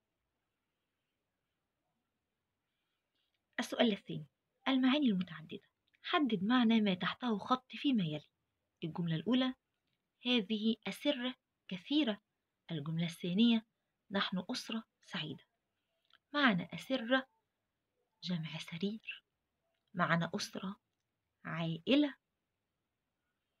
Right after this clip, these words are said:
تمام، تعالوا نصمم دلوقتي خريطة الكلمة لكلمة مساعدة. معنى مساعدة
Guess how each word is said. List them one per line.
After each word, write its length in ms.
تمام، 300
تعالوا 260
نصمم 360
دلوقتي 460
خريطة 520
الكلمة 540
لكلمة 520
مساعدة. 640
معنى 200
مساعدة 680